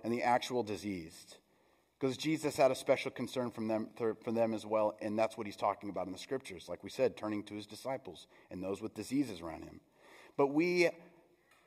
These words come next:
we've contracted some things too, haven't we? We still have needs.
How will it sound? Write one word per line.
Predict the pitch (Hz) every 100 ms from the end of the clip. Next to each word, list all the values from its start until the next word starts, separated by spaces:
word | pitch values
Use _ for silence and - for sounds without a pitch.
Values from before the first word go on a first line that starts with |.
| _ _ - -
we've | 208 214
contracted | 185 170 143 - 131
some | - 151
things | 165 165 156 -
too, | 196 143
haven't | 151 165 131 104
we? | 113
We | 120 139
still | - 226 202
have | 143 123 95
needs. | 101 90 92 -